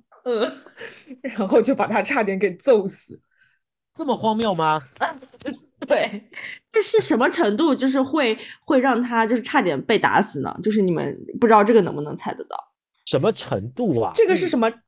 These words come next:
Speaker 2: 杂交竹笋？
Speaker 1: 嗯，不是，就是因为如果你只是实验室研制的，其实我感觉没有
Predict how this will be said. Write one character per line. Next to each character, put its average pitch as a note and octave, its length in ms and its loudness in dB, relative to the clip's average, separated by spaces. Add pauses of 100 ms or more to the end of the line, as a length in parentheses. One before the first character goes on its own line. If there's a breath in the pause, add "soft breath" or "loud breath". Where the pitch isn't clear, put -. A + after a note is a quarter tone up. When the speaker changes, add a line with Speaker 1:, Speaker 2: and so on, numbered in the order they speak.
Speaker 2:
杂 A3 320 0
交 F4+ 540 2
竹 G3 180 -2
笋？ F3+ 340 -2 (1000)
Speaker 1:
嗯， A#3+ 320 -6
不 F#3 180 -4
是， A#3 240 -4
就 G4+ 140 -2
是 G4+ 280 0 (540 soft breath)
因 D#4+ 120 2
为 B4+ 60 6 (140)
如 C4 160 4
果 C4 180 4 (180)
你 C4 180 6
只 F#3+ 180 -2
是 B3+ 220 0
实 F3+ 220 -2
验 A3 140 6
室 A#3+ 240 2
研 D3 320 -2
制 C4 160 0
的， F#3 140 6
其 - 160 -6
实 G#3 220 4
我 G#3 160 8
感 E3 280 4
觉 D#3 460 2
没 F#3 160 0
有 G3+ 400 0